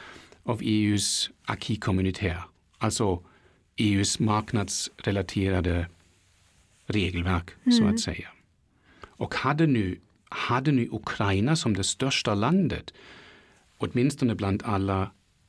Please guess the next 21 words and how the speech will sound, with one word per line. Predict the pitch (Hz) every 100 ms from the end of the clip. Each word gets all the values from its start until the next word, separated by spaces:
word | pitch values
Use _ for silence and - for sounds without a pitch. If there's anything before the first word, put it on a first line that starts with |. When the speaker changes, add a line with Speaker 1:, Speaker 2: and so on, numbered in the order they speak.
| _
Speaker 1:
östeuropeiska | - 160 - 151 131 123 - 107 107 120
länder | 92 82 - - - - _ _ _ _
i | - 101
grannskapet | 110 90 92 - 90 85 104 127 - - - - - _ _ _ _
som | -
går | 104 95
med | 107 131 104 -
i | 101 92 - - _ _
E |
U:s | 104 92 92 - - -
grannskapspolitik, | 98 92 - 92 - 87 92 90 139 160 - _ _ - - - - - - _ -
inte | - 139 180 247
längre | 160 120
hade | 101 95
gått | 87 80
med | - 277
då, | 226 - - - _ _ _ _ _ _
som | - 101 92
det | 87
såg | 90 85
ut | 98 190 - -